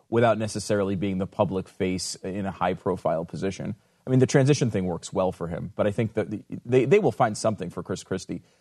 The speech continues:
I mean, he, he, his career was essentially over. He went all in with Trump, and it's gonna wind up being, uh, it's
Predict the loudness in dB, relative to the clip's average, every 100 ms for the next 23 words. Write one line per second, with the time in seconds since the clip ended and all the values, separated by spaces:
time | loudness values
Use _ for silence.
0 | _ 4 6 6 4 -4 -10 _ _ _
1 | _ _ 0 4 6 6 4 4 6 6
2 | 4 0 2 4 4 2 0 2 4 4
3 | 2 -2 0 0 2 4 4 6 4 2
4 | -2 -4 -4 -4 -2 -2 -2 0 2 2
5 | 4 2 0 0 -2 -2 -4 -8 -12 _
6 | -4 -4